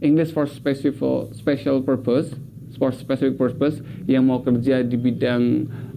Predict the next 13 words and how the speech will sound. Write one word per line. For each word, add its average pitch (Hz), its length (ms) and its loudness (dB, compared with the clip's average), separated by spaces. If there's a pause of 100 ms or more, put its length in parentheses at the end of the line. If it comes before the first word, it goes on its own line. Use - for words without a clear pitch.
bisnis, 135 720 2 (160)
bidang-bidang, 127 720 2 (320)
uh, 120 400 0
perdagangan, 123 880 0 (400)
dan 120 320 2
juga 117 160 0
kesehatan 123 400 -4
dan 117 180 2 (300)
bidang-bidang 120 400 2
tertentu 151 320 0
kita 139 240 -2
sudah 120 320 0
ada. 117 320 -4